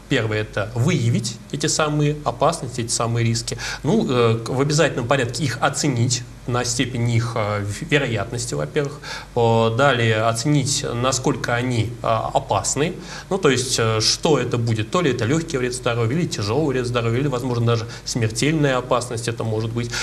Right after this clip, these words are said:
Ну и дальше в обязательном порядке предпринять какие-то меры по тому, чтобы эти самые риски нивелировать.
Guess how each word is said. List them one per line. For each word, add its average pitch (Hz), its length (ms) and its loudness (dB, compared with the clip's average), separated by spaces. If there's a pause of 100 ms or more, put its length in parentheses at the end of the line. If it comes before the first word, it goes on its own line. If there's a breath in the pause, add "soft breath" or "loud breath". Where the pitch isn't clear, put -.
(160 loud breath)
Ну 156 120 4
и 113 60 4
дальше 127 420 2
в 131 40 -2
обязательном 135 380 0
порядке 117 400 -2
предпринять 117 540 -4
какие-то 117 340 -4
меры 127 360 0
по - 140 -6
тому, 110 280 -2
чтобы 131 500 0
эти 120 220 -2
самые 113 340 -2
риски 139 260 -4
нивелировать. 107 460 -2